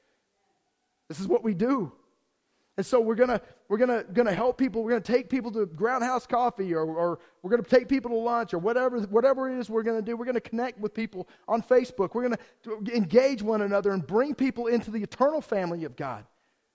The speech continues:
Because the, the temporary family, even Jesus said, "Hey, there's not gonna be even any marriage in heaven." It's a, it's an, it's an incredible thing that we so focus on the things of this earth and lose our eternity in the process.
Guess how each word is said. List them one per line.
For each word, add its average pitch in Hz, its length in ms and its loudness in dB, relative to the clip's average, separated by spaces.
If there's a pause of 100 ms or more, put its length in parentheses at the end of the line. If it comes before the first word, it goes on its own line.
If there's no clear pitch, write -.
(640)
Because 233 280 2
the, 226 160 -2 (160)
the 196 80 0
temporary 247 520 0
family, 180 360 -2
even 254 160 -2
Jesus 233 380 -2
said, 165 180 -2
"Hey, 214 160 -4
there's 196 240 -4
not 233 160 -4
gonna 233 160 -6
be 240 380 -2
even 233 220 -4
any 226 160 -2
marriage 214 420 0
in 139 60 -8
heaven." 113 280 -14
It's 123 140 -10
a, 185 60 -8 (180)
it's - 100 -10
an, 247 160 0
it's 220 160 -2
an 262 60 -2
incredible 240 460 0
thing 247 240 -2
that 220 60 -4
we 202 160 -10 (160)
so 247 300 -8
focus 233 480 -4
on 160 180 -4
the 151 60 -4
things 202 300 -6
of 165 140 -8
this 180 200 -8
earth 175 280 -10 (1300)
and 143 160 -10
lose 185 240 -6
our 160 160 -8
eternity 123 540 -12 (720)
in 120 60 -20
the 117 60 -20
process. - 680 -20